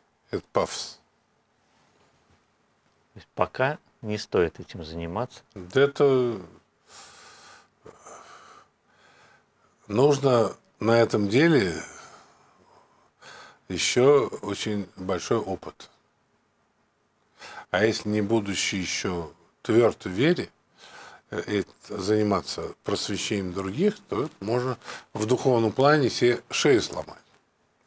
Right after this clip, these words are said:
Speaker 2: То есть окажешься не настолько силён, чтобы противостоять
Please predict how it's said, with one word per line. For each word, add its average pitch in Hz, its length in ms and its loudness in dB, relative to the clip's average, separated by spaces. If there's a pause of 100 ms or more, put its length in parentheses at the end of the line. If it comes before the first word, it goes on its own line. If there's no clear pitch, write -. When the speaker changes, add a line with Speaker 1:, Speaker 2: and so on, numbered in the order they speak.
(2250)
Speaker 2:
То - 80 -4
есть - 160 -4
окажешься 110 500 2
не 107 60 0
настолько 107 440 -2
силён, 117 380 0
чтобы 95 300 -4
противостоять 98 1000 -4